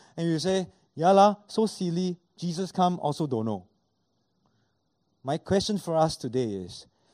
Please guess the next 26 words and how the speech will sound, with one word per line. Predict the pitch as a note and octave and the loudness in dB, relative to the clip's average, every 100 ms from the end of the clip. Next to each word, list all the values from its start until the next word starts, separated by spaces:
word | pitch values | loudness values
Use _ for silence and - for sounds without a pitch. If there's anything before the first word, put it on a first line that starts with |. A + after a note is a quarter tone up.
| _ _ _ _ | _ _ _ _
we | - A#2 D3 | -6 0 2
are | C3+ | 2
God's | A2+ D3 - | 2 2 2
covenant | - - A#2 A#2+ A#2 A2 | -2 -4 -4 -4 -6 -6
people. | G2 - E2+ - _ _ _ _ _ _ _ _ _ _ _ _ _ _ _ | -14 -16 -18 -20 _ _ _ _ _ _ _ _ _ _ _ _ _ _ _
How | - G3 G#3 A3 | -2 6 8 10
are | D#3+ D#3 | 8 4
we | F3 F3 | 4 0
faring | - E3 D#3+ D3 G#2+ F#2+ F#2+ _ _ - | -2 0 2 4 2 -2 -10 _ _ -8
as | A2 G#2 | -4 -4
God's | G2+ G#2+ - | -2 -4 -4
people? | - F#2+ F#2 E2+ - _ _ _ _ _ _ _ _ _ | -8 -10 -10 -16 -18 _ _ _ _ _ _ _ _ _
Would | D#3 E3+ | 2 10
you | C4+ | 10
agree | F3+ C4+ | 10 8
with | B3+ G#3 G#3 | 8 6 4
me | A3+ G3+ | 2 4
that | D#3 D3+ - - | 2 0 -14 -2
this | A3 C4 | 2 2
same | - D4 C#4+ D4 B3 G3+ | 2 4 4 2 0 2
message | A#3 C4 C#4+ B3 | 4 4 2 0
that's | - G#3 | 0 0
written | G#3 G#3 C#4+ - C#4 A3+ | 2 2 2 2 2 2
to | - C4 A#3+ G3 G#3+ - - | 2 4 6 6 4 0 -4
God's | - A3 C4 - | 6 8 8 4
people | - C4 B3+ - C3+ C#3+ | 0 2 2 2 0 -2